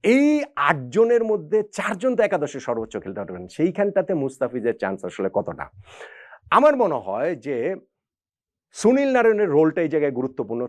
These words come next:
তাকে কি কলকাতা এবারও ওই ওপেনার, ওপেনিংয়ের ওই জায়গাটাতেই বিবেচনা করবে কিনা, সেইটা যদি হয়, সেটাই হওয়ার কথা, তাহলে মুস্তাফিজের জন্য একটা স্লট খালি হয়ে গেলেও যেতে পারে। কেননা আপনি যদি ধরেন যে সুনীল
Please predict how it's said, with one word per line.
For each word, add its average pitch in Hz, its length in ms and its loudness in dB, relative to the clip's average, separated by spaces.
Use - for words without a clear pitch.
তাকে 123 160 -4
কি 135 80 -8
কলকাতা 127 320 -2
এবারও 120 260 2
ওই 120 80 -2
ওপেনার, 117 360 2
ওপেনিংয়ের 120 420 0
ওই 120 140 0
জায়গাটাতেই 113 500 0
বিবেচনা 113 340 -2
করবে 196 300 2
কিনা, 110 160 -8
সেইটা 151 280 -2
যদি 143 160 -2
হয়, 127 500 4
সেটাই 143 320 -6
হওয়ার 120 300 -2
কথা, 101 160 -8
তাহলে 131 260 2
মুস্তাফিজের 131 440 -8
জন্য 131 200 -4
একটা 120 140 -4
স্লট 117 280 0
খালি 143 280 4
হয়ে 135 220 6
গেলেও 135 220 4
যেতে 151 200 -2
পারে। 117 120 0
কেননা 175 340 4
আপনি 180 220 -6
যদি 165 140 0
ধরেন 139 200 0
যে 143 60 4
সুনীল 151 300 2